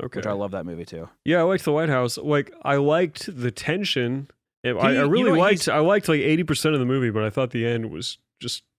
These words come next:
Speaker 2: dumb.
Speaker 1: I would,
Speaker 2: Like
Speaker 1: you know what you should do? You should
Speaker 2: Hereditary.
Speaker 1: rewatch
Speaker 2: You took,
Speaker 1: it.
Speaker 2: you
Speaker 1: You
Speaker 2: take
Speaker 1: should
Speaker 2: this awesome movie, and you build all this tension, and you, and you create all this meaning, and then you just throw it out and make something stupid happen that doesn't make any sense.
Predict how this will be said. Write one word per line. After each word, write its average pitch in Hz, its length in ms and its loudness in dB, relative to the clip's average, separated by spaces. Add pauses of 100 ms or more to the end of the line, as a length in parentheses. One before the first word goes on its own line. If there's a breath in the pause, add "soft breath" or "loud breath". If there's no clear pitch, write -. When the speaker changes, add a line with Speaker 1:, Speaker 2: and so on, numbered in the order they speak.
(140)
Speaker 2:
dumb. 113 420 -6
Speaker 1:
I 170 80 4
would, 254 140 2
Speaker 2:
Like - 40 0
Speaker 1:
you - 80 2
know 135 60 4
what 139 60 4
you - 80 4
should 143 80 4
do? - 60 0
You - 60 0
should 110 120 2
Speaker 2:
Hereditary. 175 180 2
Speaker 1:
rewatch 135 160 2
Speaker 2:
You 127 60 -2
took, 180 220 0
Speaker 1:
it. - 80 -16
Speaker 2:
you 156 60 -4
Speaker 1:
You 147 60 0
Speaker 2:
take 185 200 2
Speaker 1:
should 175 80 -4
Speaker 2:
this 131 100 0
awesome 165 440 2
movie, 123 460 2 (680 soft breath)
and 127 120 2
you 127 140 2
build 151 260 2
all 147 180 2
this 170 140 0
tension, 147 460 0
and 113 120 -2
you, 117 140 -4
and 117 100 -4
you 110 280 -4
create 143 280 0
all 135 140 0
this 127 160 -2
meaning, 123 340 -2
and 85 120 -6
then 92 80 -4
you 95 80 -6
just 90 240 -8
throw 120 240 -2
it 117 40 0
out 117 160 -2
and 78 80 -8
make 90 120 -6
something 113 260 -8
stupid - 420 -6
happen 92 280 -6
that 87 80 -8
doesn't 90 240 -8
make 85 120 -6
any 82 140 -8
sense. - 400 -12